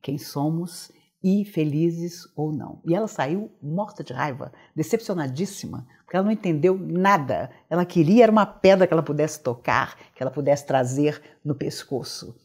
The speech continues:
quando Jesus propunha a ela algo muito mais extraordinário. Então, no fundo, às vezes, eu acho que Jesus ainda nos procura com uma proposta tão magnífica que, infelizmente, nós ainda não conseguimos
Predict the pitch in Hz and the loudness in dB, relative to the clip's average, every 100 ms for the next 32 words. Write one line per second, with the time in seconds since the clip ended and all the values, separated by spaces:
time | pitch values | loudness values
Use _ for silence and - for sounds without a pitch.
0 | _ - 143 139 131 139 - 143 127 147 | _ -6 -4 -2 -2 -4 -6 -10 -8 -4
1 | 151 135 127 131 135 135 - - 139 135 | -4 -4 -4 -4 -4 -8 -14 -10 -8 -6
2 | 151 147 139 139 139 139 143 110 - _ | -6 -6 -6 -6 -8 -8 -8 -12 -14 _
3 | _ _ - 247 - 233 208 156 143 202 | _ _ 2 2 4 4 6 6 6 4
4 | 180 165 165 175 165 156 156 165 160 180 | 6 6 6 4 2 2 2 4 4 2
5 | 185 - 160 - 220 151 135 - - _ | -2 -6 -8 -4 -4 -2 -4 -12 -20 _
6 | - 196 190 147 - 190 190 - - - | -2 0 0 -2 0 0 0 -4 -2 2
7 | 269 233 165 156 220 208 143 - 131 131 | 4 4 4 2 0 -2 -6 -4 -4 -4
8 | - - - 185 190 196 170 156 160 165 | -16 -20 -4 0 2 0 0 0 0 0
9 | 160 156 160 160 160 156 151 131 143 160 | 0 2 2 0 -2 -8 -8 -4 -2 0
10 | 151 151 - | -2 -6 -14